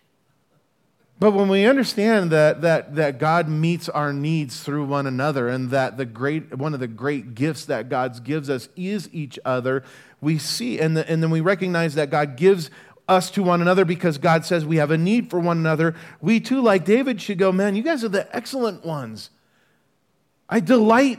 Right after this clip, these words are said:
in you." This word for excellent is the Hebrew word adir, and it carries this meaning of nobility, of glory. And I'm reminded in First Peter that we're called that through Jesus Christ we become priests, kings,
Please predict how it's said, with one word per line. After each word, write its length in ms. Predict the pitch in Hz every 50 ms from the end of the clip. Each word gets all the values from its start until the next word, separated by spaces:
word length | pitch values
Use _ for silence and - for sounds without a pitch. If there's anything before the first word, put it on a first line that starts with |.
| -
in 220 | - 185 190 180 175
you." 420 | 170 160 135 117 113 104 90 80 - _ _ _ _ _ _ _ _ _ _ _ _ _ _ _ _ _ _ _ _ _ _ _ _ _ _
This 200 | - 233 240 247
word 260 | 214 240 269 285 269 214
for 160 | - 214 - -
excellent 580 | 185 214 - - - 190 185 170 165 165 165 -
is 280 | - 185 185 170 151 151
the 100 | 165 165
Hebrew 340 | 147 165 190 185 160 175
word 360 | 165 156 160 160 156 151 156 -
adir, 560 | 139 139 127 123 147 151 147 127 113 104 104 - _ _ _ _ _ _ _ _ _ _ _ _ _ _ _ _ _ _ _ _ - - - - -
and 100 | 139 156
it 80 | 147
carries 380 | - - 170 160 170 165 156 123
this 220 | 127 147 135 -
meaning 280 | 139 139 139 135 131 123
of 120 | 113 107
nobility, 920 | 110 113 113 104 95 90 - - 120 117 113 113 104 90 92 90 90 87 - _ _ _ _ _ _ _ _ _ _ _ _ _ _ _ _ _ _ _ _ _ _ _ _ _ _ _ -
of 200 | 131 117 110 101
glory. 440 | 113 117 120 120 110 104 101 95 92
And 100 | 104 120
I'm 100 | 127 117
reminded 280 | 117 120 127 127 113
in 40 | 101
First 240 | - 120 110 101 -
Peter 200 | - 139 139 117
that 80 | 110 104
we're 160 | 101 110 107
called 320 | - - - - - 120
that 180 | 113 110 98 -
through 180 | - 139 135 117
Jesus 340 | 117 135 127 117 113 110
Christ 320 | - - - - 143 - -
we 40 | 127
become 340 | 123 127 - 131 127 123
priests, 440 | 123 - - 165 196 170 113 - -
kings, 480 | - _ - 202 214 170 123 101 -